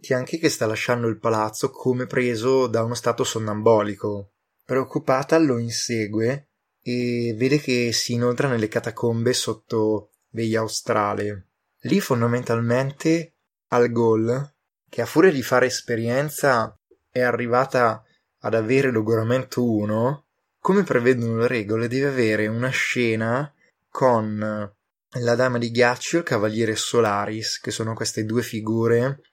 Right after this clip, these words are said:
dell'ambientazione di Polaris che probabilmente un tempo erano la regina di Polaris e Algol, il più grande dei cavalieri, colui che per primo aveva giurato amore e di proteggere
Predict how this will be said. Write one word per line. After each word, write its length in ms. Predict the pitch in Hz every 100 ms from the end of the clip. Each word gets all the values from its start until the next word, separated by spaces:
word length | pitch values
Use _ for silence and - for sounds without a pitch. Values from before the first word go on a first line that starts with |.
| _ _
dell'ambientazione 1500 | - 117 117 113 113 117 113 110 110 - 117 110 110 110 127 - _ _ _
di 160 | 117
Polaris 420 | - 113 110 127 -
che 140 | 127
probabilmente 640 | - 117 113 113 131 170
un 100 | 110
tempo 380 | 107 123 131 120
erano 400 | 113 104 107 107
la 160 | 107 110
regina 380 | 117 113 127 113
di 100 | 107
Polaris 880 | 120 113 110 110 107 - - 120 -
e 120 | 113
Algol, 880 | 110 107 107 117 107 104 107 110 113 _ _ _
il 100 | 117
più 160 | 110 113
grande 320 | 117 117 120
dei 160 | 113 110
cavalieri, 680 | 113 104 110 110 104 104 107
colui 240 | 120 117
che 120 | 113
per 160 | 117 113
primo 320 | 123 127 113
aveva 260 | 107 101 101
giurato 480 | 101 110 110 107
amore 400 | 107 110 117 113
e 40 | 107
di 120 | 107
proteggere 800 | 110 113 110 107 107 110 113